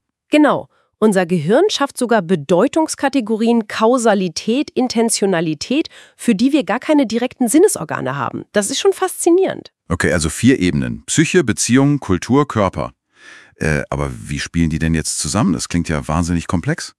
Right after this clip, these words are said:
Speaker 1: Das ist es auch. Absolut. Und Kritz greift da auf Modelle der Selbstorganisation zurück,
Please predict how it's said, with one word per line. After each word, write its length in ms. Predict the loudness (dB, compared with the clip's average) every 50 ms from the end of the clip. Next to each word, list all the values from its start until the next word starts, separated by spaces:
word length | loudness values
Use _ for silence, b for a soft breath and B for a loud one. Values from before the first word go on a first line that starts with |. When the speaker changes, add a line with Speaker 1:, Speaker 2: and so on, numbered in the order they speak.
| _ -8
Speaker 1:
Das 220 | -6 -6 -6 -2
ist 180 | 0 0 0 0
es 160 | -4 -8 -10
auch. 280 | -12 -14 -14 -18 _ _ _ _ _ _ _
Absolut. 560 | -4 -2 -2 -2 0 0 2 2 0 0 -4 B B B B B B B
Und 180 | 2 2 2
Kritz 440 | 0 -2 0 0 0 0 -2 -8 -8
greift 400 | -4 -2 0 0 -2 -2 0 0
da 80 | 0 0
auf 200 | 0 -2 -2 -2
Modelle 420 | 0 0 2 2 2 2 2 2
der 140 | 2 0 0
Selbstorganisation 1120 | 0 0 0 0 -2 -4 -4 -4 -2 -2 -2 -2 -2 -4 -6 -6 -6 -4 -4 -2 -4 -4
zurück, 420 | -4 -6 -6 -4 -6 -6 -8 -10